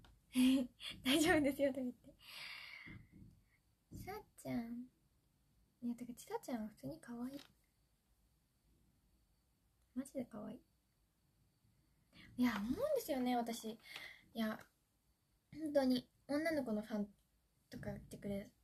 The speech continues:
る時に、すごい可愛くて、逆になんか、逆になんか、「ありがとうございます、こんななんか」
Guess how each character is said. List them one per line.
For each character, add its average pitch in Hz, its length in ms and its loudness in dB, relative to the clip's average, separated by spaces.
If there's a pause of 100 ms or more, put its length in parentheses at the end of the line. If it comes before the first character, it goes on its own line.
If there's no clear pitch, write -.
(140)
る 208 80 -6
時 202 220 -6
に、 196 340 2
す - 180 -12
ご 320 100 0
い 339 100 -2
可 233 140 2
愛 214 140 0
く - 100 -14
て、 - 260 -8 (480)
逆 - 160 -10
に 381 80 -2
な 403 80 0
ん 330 60 -10
か、 226 180 -4 (920)
逆 - 180 -16
に 392 80 -14
な 427 100 -8
ん 403 40 -14
か、 - 200 -10 (280)
「あ 247 80 -10
り 320 100 -6
が 403 100 0
と 302 80 0
う 240 40 2
ご 220 60 -2
ざ 240 120 2
い 247 40 2
ま 254 140 2
す、 - 100 -10
こ 220 120 -4
ん 202 60 2
な 202 80 0
な 196 100 0
ん 190 80 -2
か」 - 160 -16